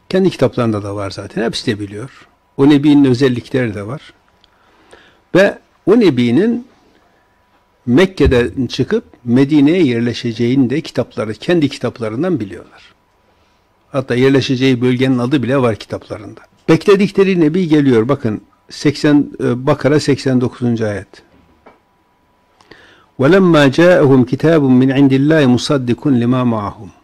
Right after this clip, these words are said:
Allah katından bir kitap geldi. Kendi, kendi yanlarında bulunanlar tasdik eden. Yani Tevrat'ı tasdik ediyor, İncil'i tasdik ediyor. Önceki ümmetlerdeki bütün kitapları tasdik ediyor.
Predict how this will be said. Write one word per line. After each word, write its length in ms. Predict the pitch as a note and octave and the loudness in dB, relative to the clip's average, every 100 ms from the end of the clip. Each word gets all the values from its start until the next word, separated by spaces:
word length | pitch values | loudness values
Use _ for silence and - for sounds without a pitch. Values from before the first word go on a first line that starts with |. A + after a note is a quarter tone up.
| _ _ _ _ _ _ _ _ _ _ _ _ _ _ _ | _ _ _ _ _ _ _ _ _ _ _ _ _ _ _
Allah 320 | B2+ D3 F#3+ - | 0 2 2 0
katından 540 | C#3 C#3+ B2+ D#3+ D3+ | -2 0 0 2 2
bir 260 | C#3+ C#3+ - _ _ | 0 -2 -10 _ _
kitap 340 | - C#3+ - | -2 -2 -2
geldi. 400 | - A2 G2+ F2 - _ _ _ - | -4 -6 -6 -12 -18 _ _ _ -6
Kendi, 460 | C3+ C#3 C#3+ C#3+ | 0 2 2 -2
kendi 300 | C3+ C#3 D3+ | -4 -2 2
yanlarında 520 | D#3+ C3 B2+ B2+ B2+ C3 | 2 2 0 0 0 2
bulunanlar 460 | C3+ C3 D#3 F3 | 2 2 2 0
tasdik 520 | - C3 - - D3+ | -2 -4 -4 -2 -4
eden. 340 | A2 G2+ G#2+ G2 _ _ _ _ _ _ _ _ _ _ _ _ _ - | -4 -14 -16 -20 _ _ _ _ _ _ _ _ _ _ _ _ _ -10
Yani 320 | A2+ G#2 A2 A3 _ _ _ - | -8 -8 -14 -20 _ _ _ 0
Tevrat'ı 420 | C3 B2+ B2 C3 | 4 4 2 -2
tasdik 340 | B2 - - | -4 -4 -6
ediyor, 280 | A#2+ A#2+ B2 | -4 -2 0
İncil'i 360 | A#2+ A#2 A#2 A#2 | 0 0 -2 -4
tasdik 420 | A#2 - - A#2+ | -6 -8 -8 -8
ediyor. 440 | A2+ A#2+ A#2 - _ _ _ - _ _ _ | -6 -4 -6 -8 _ _ _ -20 _ _ _
Önceki 600 | C#3+ C#3+ C#3+ D3 C#3+ C#3+ - _ _ | 2 4 4 4 4 2 -4 _ _
ümmetlerdeki 760 | C3 C#3 C3+ C3 C3 B2+ B2 - | 2 4 4 2 -2 0 -2 -2
bütün 200 | G#3 G3+ | 0 0
kitapları 460 | - A2 - G2+ G#2 | 0 -6 -6 -8 -8
tasdik 360 | F#2 - - | -10 -12 -12
ediyor. 320 | G2+ A#2 F#3 | -10 -6 -6